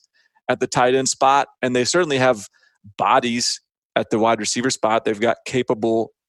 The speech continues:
uh, pass catchers, but are they, do they have that, that threatening player to a defense? Um, you know, if, if someone can, if someone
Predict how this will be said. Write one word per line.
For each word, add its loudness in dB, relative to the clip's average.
uh, -2
pass 2
catchers, -2
but 2
are 2
they, 0
do -4
they 2
have 0
that, -2
that -2
threatening 0
player -4
to 0
a 0
defense? -4
Um, -4
you 0
know, -2
if, -6
if -2
someone -2
can, -4
if -2
someone -2